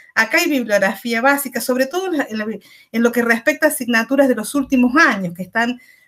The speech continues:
más especificadas y profundizadas en algunos tópicos. Entonces, a veces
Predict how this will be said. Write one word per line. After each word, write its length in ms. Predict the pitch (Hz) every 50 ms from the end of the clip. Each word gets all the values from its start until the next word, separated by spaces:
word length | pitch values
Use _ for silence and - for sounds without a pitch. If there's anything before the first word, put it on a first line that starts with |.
| _
más 480 | - 226 226 233 240 254 262 269 - - -
especificadas 1200 | 220 202 - - 226 202 - - 214 - - 233 226 208 - - 285 277 277 277 262 269 262 208 208
y 120 | 214 190
profundizadas 1400 | 175 - - 208 196 190 - - 214 208 208 196 214 196 - - 302 285 269 240 220 214 208 226 233 233 - - _
en 180 | 180 175 185
algunos 600 | 180 175 185 196 202 220 254 254 247 220 220 - _
tópicos. 720 | - 277 190 190 190 - 190 - - 208 233 240 - - _ _ _ _ - - - _ _ _
Entonces, 600 | - 294 285 - 339 349 349 330 - 359 339 - -
a 140 | - 269 285
veces 320 | 320 381 381 - 415 359